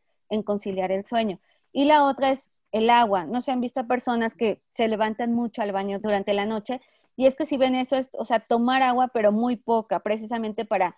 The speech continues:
pues, que no estimulen. O sea, digamos, muchos ya tienen un problema de base, ¿no? Algo, algo, pues, de alguna enfermedad. Pero si no, el hecho es de que tomar muy poca agua para que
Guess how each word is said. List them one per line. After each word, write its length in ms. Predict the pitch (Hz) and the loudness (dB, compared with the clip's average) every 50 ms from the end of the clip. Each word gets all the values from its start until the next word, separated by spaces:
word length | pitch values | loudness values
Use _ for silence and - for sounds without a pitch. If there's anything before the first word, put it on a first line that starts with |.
| _ _ _ _ _ _ _ - | _ _ _ _ _ _ _ -2
pues, 200 | 226 226 - _ | -2 -2 -2 _
que 160 | - 240 214 | -2 -2 0
no 100 | 220 220 | 0 0
estimulen. 640 | 226 220 - 254 233 226 226 226 214 214 233 262 254 | -2 -2 -2 -2 0 0 0 0 0 -2 -4 -4 -6
O 60 | 220 | 0
sea, 160 | - 247 233 | 2 2 2
digamos, 500 | 214 240 247 247 233 226 214 202 202 - | 2 0 -2 2 2 2 2 0 -8 -8
muchos 240 | - 247 262 - 311 | -8 -8 -6 -2 -2
ya 80 | 294 254 | -2 -2
tienen 220 | 269 262 254 240 | -2 -2 -2 -2
un 60 | 226 | -2
problema 420 | 220 233 233 214 208 202 196 196 190 | -2 -2 -4 -2 -2 -2 -2 -2 -2
de 100 | 190 190 | -2 -2
base, 280 | 208 226 - - 185 | -2 -2 -6 -6 -10
¿no? 180 | 170 175 180 185 | -10 -10 -8 -4
Algo, 460 | 185 196 190 190 202 196 190 175 185 _ _ _ _ _ _ - | -4 -4 -2 0 -2 -2 -2 -6 -8 _ _ _ _ _ _ -6
algo, 460 | 185 185 185 190 190 185 180 - _ - | -4 -2 0 2 2 2 0 -2 _ -2
pues, 140 | 240 240 | -2 2
de 80 | 233 247 | 4 2
alguna 260 | 226 208 220 220 214 | 2 2 0 -2 -4
enfermedad. 420 | 214 220 - 220 214 233 233 233 - - _ _ _ _ _ _ - | -4 -4 -6 -6 -2 0 0 0 -2 -4 _ _ _ _ _ _ 2
Pero 220 | 262 254 254 269 | 4 4 4 2
si 180 | 262 - 302 302 | 0 0 -2 0
no, 260 | 277 269 269 311 381 _ _ _ _ - | 0 0 0 -2 -4 _ _ _ _ -8
el 140 | - 226 220 | -6 -4 -4
hecho 200 | 226 220 - 254 | -4 -4 -4 -4
es 60 | 233 | -2
de 100 | 240 233 | -2 -4
que 100 | - 240 208 | -4 -4 -4
tomar 380 | - 208 208 214 220 226 226 233 | -2 -2 -2 0 0 2 2 0
muy 180 | 240 240 240 | 0 -2 -4
poca 440 | 233 - 226 220 220 - - 220 220 214 | -4 -2 -4 -4 -4 -2 -2 -2 -2 0
agua 180 | 214 233 240 | -2 -2 -4
para 220 | 233 - 196 185 180 | -2 0 0 0 0
que 240 | - 180 156 - | -2 -10 -12 -12